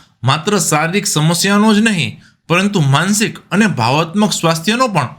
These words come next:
ઉકેલ છે. આ કાર્યક્રમનું પાલન કરીને તમે લોહીની કમી, થાક અને નબળાઈથી છુટકારો મેળવી શકો છો અને એક સ્વસ્થ અને ઉર્જાસભર જીવન જીવી શકો છો. યાદ રાખો,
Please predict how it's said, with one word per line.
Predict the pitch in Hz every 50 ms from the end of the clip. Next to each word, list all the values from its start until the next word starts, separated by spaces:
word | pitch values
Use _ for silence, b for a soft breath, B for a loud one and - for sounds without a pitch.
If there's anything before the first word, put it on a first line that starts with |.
| _ _ -
ઉકેલ | 175 202 202 - 165 139 117
છે. | 107 - 120 107 104 - b b b b b _
આ | 160 185 220 233
કાર્યક્રમનું | 226 190 196 196 196 196 196 190 202 202 196 175 156
પાલન | 147 143 151 170 175 165
કરીને | 160 190 214 233 220 170 120 95 - - _ _ _
તમે | - 160 208 247 226
લોહીની | 190 160 160 160 160 170 170 170 160 156
કમી, | 156 175 190 196 180 135
થાક | 113 - - _ - 175 190 190 - - - - -
અને | 160 196 208
નબળાઈથી | 170 135 131 143 160 208 233 247 226 - 139 107 - B B B B _ _ _
છુટકારો | - - 220 220 - 240 233 202 180
મેળવી | 156 143 143 139 131 123
શકો | - - 123 - 120 110
છો | - 117 101 101 - _ _ _ _ _ _
અને | 151 165 170
એક | 165 170 170 190 185 -
સ્વસ્થ | - - - 190 226 233 226 - -
અને | 151 - - 160 190 196 180 - 156
ઉર્જાસભર | 156 156 147 175 233 233 220 - 175 170 202 196
જીવન | 156 123 131 135 151 202 190
જીવી | 151 151 156 151 139
શકો | 123 131 - - 120 107
છો. | 110 104 101 - - _ _ _ _ _ -
યાદ | 127 156 190 202 180 175
રાખો, | 165 160 160 156 123 101 -